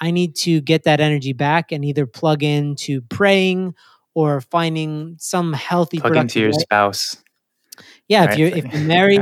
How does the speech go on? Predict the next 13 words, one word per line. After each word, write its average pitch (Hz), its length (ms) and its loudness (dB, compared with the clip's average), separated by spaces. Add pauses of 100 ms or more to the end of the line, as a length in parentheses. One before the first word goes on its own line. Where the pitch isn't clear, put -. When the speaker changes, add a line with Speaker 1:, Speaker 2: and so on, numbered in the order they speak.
Speaker 2:
<laughs> - 60 -20
Speaker 1:
to 165 60 -14
go 175 300 4
have 180 140 2
a 175 60 -2
conversation 175 580 0
with 175 160 -2
your 156 80 0
wife 160 300 2
and 139 100 -8
be 143 80 -2
like, 143 200 -4
"Listen," 139 380 -2